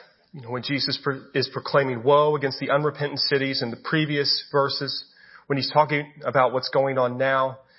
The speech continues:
that it's not like this just popped up and Jesus is like, "What do I do? No one's listening to me."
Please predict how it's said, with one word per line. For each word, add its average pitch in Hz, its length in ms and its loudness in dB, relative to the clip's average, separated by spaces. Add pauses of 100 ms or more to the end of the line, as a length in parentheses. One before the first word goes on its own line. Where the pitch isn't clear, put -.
(140)
that 131 80 -4
it's 123 160 -6
not 147 140 6
like 135 240 0
this 143 240 -2
just 131 160 -8
popped - 320 2
up 123 220 0
and 120 100 -8
Jesus 117 360 -10
is 117 140 -10
like, 117 200 0
"What 127 80 -2
do 120 140 0
I 117 80 0
do? 113 200 -12
No 110 120 -4
one's 110 200 -6
listening 104 480 -10
to 101 80 -16
me." 95 200 -16